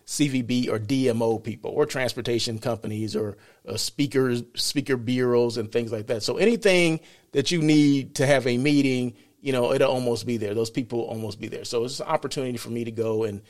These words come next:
and meet with those people. So that's in Vegas. Uh, I believe it's ne-, it's next month, right? Next month.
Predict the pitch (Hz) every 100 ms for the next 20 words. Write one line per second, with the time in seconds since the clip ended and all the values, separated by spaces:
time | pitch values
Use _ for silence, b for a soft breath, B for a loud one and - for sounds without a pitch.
0 | b - 104 117 117 113 104 135 110 -
1 | 127 147 147 117 127 127 123 123 - b
2 | b - 117 120 123 147 135 127 135 -
3 | - 135 165 - - - 147 196 - -
4 | b b - 254 - 254 262 254 240